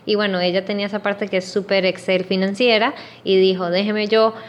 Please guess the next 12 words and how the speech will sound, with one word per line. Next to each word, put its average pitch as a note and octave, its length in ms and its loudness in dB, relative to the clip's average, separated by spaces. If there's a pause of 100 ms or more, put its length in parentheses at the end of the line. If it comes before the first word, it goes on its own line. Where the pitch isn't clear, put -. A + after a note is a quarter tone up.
(120)
ver F#3+ 340 2
cuánto A3+ 300 2
tengo C#4 260 2
que D4+ 80 -4
ahorrar C#4 460 2 (440)
para G#3+ 180 2
yo G3 140 2
realmente G#3+ 600 0
darle A#3 560 2 (160)
a F#3+ 80 -2
mi F#3+ 120 0
emprendimiento G3 840 -2